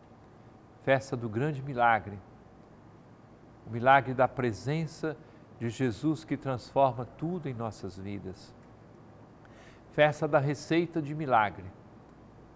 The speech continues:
Aquela receita dada por Nossa Senhora: "Fazei tudo o que ele vos disser."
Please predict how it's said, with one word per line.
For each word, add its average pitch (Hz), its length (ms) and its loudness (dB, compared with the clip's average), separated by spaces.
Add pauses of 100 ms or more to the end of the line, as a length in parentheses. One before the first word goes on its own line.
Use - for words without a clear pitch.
(880)
Aquela 120 300 0
receita 131 520 0
dada 120 360 8
por 117 180 -8
Nossa 123 320 0
Senhora: 117 480 -4 (800)
"Fazei 123 340 0
tudo 196 600 -4
o 135 160 -6
que - 160 -8
ele 120 160 0
vos 107 240 -8
disser." 101 440 -4